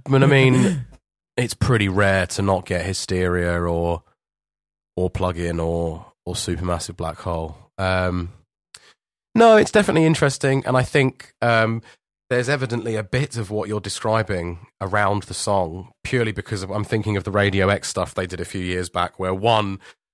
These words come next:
Speaker 1: um,
Speaker 2: Hmm.
Speaker 1: Chris
Speaker 2: Yeah, talk to me about
Speaker 1: Yeah,
Speaker 2: that.
Speaker 1: Chris Wolstenholme kinda joked and said, "Oh, I don't like it, it hurts to play," because they were
Speaker 2: <laughs>
Speaker 1: kinda saying how it's just constant "ba-da-dun-dun-dun-dun-dun-dun-dun-dun-dun" for the whole thing.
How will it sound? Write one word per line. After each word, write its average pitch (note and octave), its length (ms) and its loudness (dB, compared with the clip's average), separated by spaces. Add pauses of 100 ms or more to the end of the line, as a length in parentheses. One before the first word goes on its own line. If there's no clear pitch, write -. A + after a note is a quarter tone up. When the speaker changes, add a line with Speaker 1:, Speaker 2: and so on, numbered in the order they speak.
(160)
Speaker 1:
um, E3 520 4
Speaker 2:
Hmm. - 40 4
Speaker 1:
Chris A2+ 380 2
Speaker 2:
Yeah, E3 140 6
talk F#3+ 180 2
to F3 80 -2
me F3+ 60 6
about C#3 100 6
Speaker 1:
Yeah, C3 180 6
Speaker 2:
that. B2 120 0
Speaker 1:
Chris - 240 -4
Wolstenholme C3+ 460 0
kinda B2 200 2
joked A2+ 500 2
and G2+ 100 -2
said, G#2 220 4
"Oh, A2+ 120 6
I A2+ 60 6
don't A2 200 6
like G#2+ 260 4
it, G2 120 2
it E2+ 100 0
hurts G2 440 2 (360)
to - 80 -8
play," F#2 440 4 (220)
because D3 340 8
they F#3 140 6
were A2 80 4
Speaker 2:
<laughs> A2+ 100 -2
Speaker 1:
kinda G#2 140 6
saying G#2 320 4
how G2+ 160 2
it's F#2+ 140 0
just G#2 140 -2
constant G2+ 400 0
"ba-da-dun-dun-dun-dun-dun-dun-dun-dun-dun" A2+ 1800 2
for F#2 100 -2
the G2 100 4
whole G2+ 220 2
thing. F2+ 380 -2